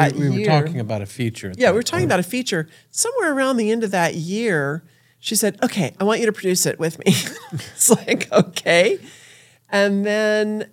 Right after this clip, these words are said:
Speaker 1: and then we got together and, um, decided, "Okay, we're gonna do this movie." And Wes came on board as a, as a producer and a, and the director. And, you know, we
Speaker 2: We,
Speaker 1: started
Speaker 2: we
Speaker 1: hashing
Speaker 2: started,
Speaker 1: out
Speaker 2: started looking
Speaker 1: story
Speaker 2: at it.
Speaker 1: and
Speaker 2: And at the time I was thinking, "Well, it'd be kind of nice, it'd be interesting to put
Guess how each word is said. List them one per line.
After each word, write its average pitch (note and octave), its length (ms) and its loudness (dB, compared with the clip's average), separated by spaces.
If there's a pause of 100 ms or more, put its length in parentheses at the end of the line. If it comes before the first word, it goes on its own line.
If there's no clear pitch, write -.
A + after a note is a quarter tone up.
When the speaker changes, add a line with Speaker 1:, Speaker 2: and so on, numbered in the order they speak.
Speaker 1:
and G#3 240 -2
then A3+ 560 0
we A3 140 -4
got G#3 240 -2
together F3+ 600 0
and, E3+ 540 -2 (100)
um, E3 640 -2 (880)
decided, F#3 800 0
"Okay, F#3 300 -4
we're F#3+ 100 -4
gonna F#3 160 -2
do F3 140 -2
this G3 200 -4
movie." A3+ 460 -4 (560)
And F3 460 -4
Wes E3 200 -2
came G3 200 -4
on F3 160 -2
board E3+ 260 -2
as F3 160 -2
a, D#3+ 260 0
as F3+ 140 -4
a F3+ 60 -6
producer F3 480 -4
and E3+ 120 -2
a, D#3+ 240 -2
and E3 140 -4
the F3 60 -4
director. F3 600 0 (440)
And, E3 580 0
you - 140 -8
know, D#3 80 -2
we D3+ 60 2
Speaker 2:
We, C#3+ 40 2
Speaker 1:
started E3 300 0
Speaker 2:
we C3+ 40 0
Speaker 1:
hashing D#3 300 2
Speaker 2:
started, G3 80 4
Speaker 1:
out F#3 140 2
Speaker 2:
started C#3+ 220 4
looking E3+ 120 6
Speaker 1:
story F3 240 4
Speaker 2:
at F3 80 4
it. - 40 4
Speaker 1:
and D#3 180 2
Speaker 2:
And - 0 -
at D3 160 0
the D3+ 80 -2
time F#3 320 -2
I C#3+ 60 2
was C3+ 160 -2
thinking, C#3 320 -6
"Well, E3+ 120 -2
it'd F3+ 100 -2
be F3 100 -4
kind F#3+ 280 -12
of E3+ 100 -6
nice, D3+ 300 -6
it'd C3 120 -14
be C#3 120 -2
interesting C#3 520 -6
to A2+ 100 -10
put - 400 -10